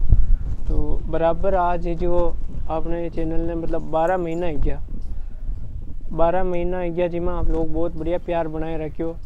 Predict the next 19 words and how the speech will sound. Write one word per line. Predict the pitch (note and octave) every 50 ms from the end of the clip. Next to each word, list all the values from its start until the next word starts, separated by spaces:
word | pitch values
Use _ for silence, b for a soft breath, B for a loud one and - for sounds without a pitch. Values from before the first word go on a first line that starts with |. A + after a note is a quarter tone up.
| - - -
नए | D3+ D3 D3 D#3 D#3+ E3+ E3+
लोग | D#3+ E3 E3 E3 D#3 D#3
जो | D3+ D#3+ D#3+
भी | D#3+ F3 F#3
मिलिया | E3+ D#3+ D3+ D#3 E3 E3 E3 D#3+ D#3 - - - - - - - - - - B B B B B B B B -
सब | - - E3+ E3 D#3+
बढ़िया | D#3+ D#3+ D3+ D#3+ E3+ E3+ E3+ E3 E3 D#3+ D3+ - - - - - - - - -
प्यार | E3 D#3+ D#3+ E3 D#3
आशीर्वाद | D#3 D3+ C#3+ - E3 D#3+ E3 D#3+ D#3+ D3+
बनायो। | D3 D3+ D3 D3+ D3+ D3+ D3+ D#3+ D#3+ D#3+ - - - - - - - - - - - - - - - - - -
न | - - E3+ F3+ F#3
नंबर | F3+ F3+ F3+ F3+ E3+
हाल | F3 E3+ E3+ F3
तक | E3 F#3+ F#3 F3
आपने | F3 E3+ D#3+ E3 F3 F3
में | E3+ F3 F3
फिर | E3 - - F3+ F#3+ F#3
ना | E3+ D#3+ D#3
आया | E3+ F3+ F3 E3+